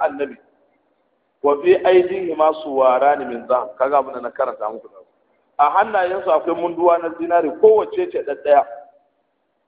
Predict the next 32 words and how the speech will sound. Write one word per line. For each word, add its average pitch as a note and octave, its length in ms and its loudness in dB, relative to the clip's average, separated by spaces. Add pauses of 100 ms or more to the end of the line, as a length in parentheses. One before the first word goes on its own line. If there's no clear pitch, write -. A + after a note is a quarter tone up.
(360)
Sai D#3+ 140 -2
manzon D3 340 0
Allah D#3 320 0
ya D3 160 2
ce, - 300 -12 (340)
"Atu'addiyani D3+ 1200 2
zakatahu? D#3+ 840 -2 (420)
Kuna E3+ 280 2
ba E3 220 2
da E3 160 -8
zakarsa D#3+ 500 0
kuwa?" D3+ 420 0 (1800)
Qala D3+ 300 -4
ta A#2+ 220 -2
la, A#2+ 380 -4
sai C3+ 140 -10
suka C3 220 -14
ce, B2 160 -12
"A'a, B2+ 260 2
ba D3+ 180 2
ma D#3 140 -2
bayarwa." A#2 380 -6 (1200)
Fa B2 100 -2 (100)
qala D3+ 360 4
lahum C3 280 -2
Rasul, A#2 680 -6
sai C#3+ 100 -2
Annabi C#3 200 -6
ya C3 100 -8
ce C3+ 100 -12
da A2 80 -10
su, G2 180 -20